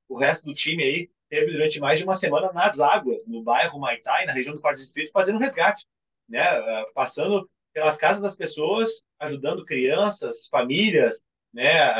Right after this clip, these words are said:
animais a serem removidos pra áreas seguras. E isso porque houve um colapso total das forças do Estado.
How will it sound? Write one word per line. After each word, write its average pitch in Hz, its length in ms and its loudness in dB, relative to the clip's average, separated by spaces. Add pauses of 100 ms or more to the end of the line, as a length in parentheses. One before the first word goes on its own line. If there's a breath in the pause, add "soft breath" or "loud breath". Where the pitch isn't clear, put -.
(100)
animais 127 640 2
a - 80 -6
serem 151 240 -4
removidos 170 540 -4
pra 151 140 -2
áreas 151 220 0
seguras. 165 520 -6 (400 soft breath)
E 135 200 -4
isso 160 220 -4
porque 190 680 -2
houve 165 280 4
um 190 100 2
colapso 160 640 4
total 220 560 2
das 123 200 -4
forças 156 360 -6
do 214 60 -6
Estado. 165 380 0